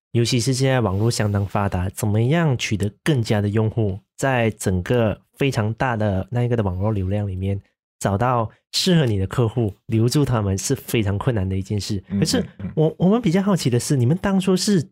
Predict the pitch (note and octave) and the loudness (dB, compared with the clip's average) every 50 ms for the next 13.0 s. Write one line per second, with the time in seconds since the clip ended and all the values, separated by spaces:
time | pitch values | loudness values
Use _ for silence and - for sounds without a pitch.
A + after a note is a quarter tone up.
0 | _ - - A#2 G2+ G2+ G#2 G#2 - - - A2+ G#2+ G#2 - - A2+ G#2+ G#2 - | _ -4 -2 0 2 2 2 0 0 -2 0 2 2 2 2 2 2 2 2 0
1 | - - - F#3 G3+ G3 C#3 G#2 F#2+ - - E3 C#3+ B2 A2+ - - E3 D3 - | -2 -2 0 2 2 2 2 2 0 0 0 0 2 2 0 0 0 -2 -2 -2
2 | - - F#2 F2+ G2 - - - A2+ G2+ - - - F2+ F2 F2 F#2 - - _ | -2 -4 -2 0 0 -2 0 0 0 -2 0 -2 -2 -2 -2 -4 -6 -8 -12 _
3 | _ _ _ _ - C3+ A2+ - - B2 G#2+ - - _ _ _ _ _ _ - | _ _ _ _ -4 -4 -4 -4 -6 -6 -6 -8 -10 _ _ _ _ _ _ -2
4 | C#3+ E3 F3+ F3 E3 F3 D#3 D3+ D3 C#3+ - - D#3 C#3+ C#3+ C#3 C3+ - - B2 | 2 2 2 4 2 2 2 2 2 0 0 0 0 2 2 2 2 0 0 -2
5 | B2+ C3 B2 - _ - C3+ B2 - C3+ B2 A#2+ A2+ - - G#2 G2 F2+ - F#2+ | -2 -2 -2 -4 _ -2 -2 0 0 0 0 0 0 -2 -6 -6 -6 -6 -4 -4
6 | F#2 F2+ - E2 E2+ E2 F#2 F2+ - - _ _ _ A#2+ A#2 A2 G2+ - F2+ - | -4 -4 -4 -6 -6 -8 -8 -10 -14 -16 _ _ _ -2 -2 -2 -2 -4 -4 -2
7 | - G#2 G2 F2+ F2+ F2 F2+ F#2+ G2+ - G#2 F#2+ F#2 - A2 A#2 - D3 C#3 A#2+ | -2 -2 -2 -2 -4 -4 -6 -8 -8 -6 -8 -8 -6 -8 -12 -4 0 0 0 0
8 | G2+ - - B2+ B2 A2 G2 F#2 F#2 - - - - - - - _ _ _ _ | -2 -4 -4 -2 -2 -2 -2 -4 -6 -8 -10 -8 -8 -8 -8 -8 _ _ _ _
9 | _ _ _ _ _ _ A#2 G2 F#2 F#2+ F#2+ F#2 F#2 F2+ E2+ - - - - - | _ _ _ _ _ _ 0 2 2 2 0 0 -2 -4 -6 -6 -8 -10 -12 -6
10 | - E2 D#2+ F2 - - - - - - - - - - _ _ _ _ _ _ | -4 -2 -2 -2 -2 -2 -4 -6 -6 -6 -8 -8 -10 -10 _ _ _ _ _ _
11 | _ _ B2+ A#2+ G#2+ G2 F#2 G#2 A2 A2+ G#2+ G2+ F#2 F#2+ G#2 F#2+ - A2+ A2 A2 | _ _ 0 0 2 2 2 2 2 2 0 -2 -2 -4 -4 -2 0 2 2 2
12 | G#2 F#2 F2+ F#2 F#2+ G#2 G2+ G2 - A2 G#2+ - F2+ F2 F#2+ - G#2 F#2+ G2 F#2 | 2 2 0 0 0 0 0 0 0 -2 0 0 -4 -4 -4 -2 -2 -2 -2 -2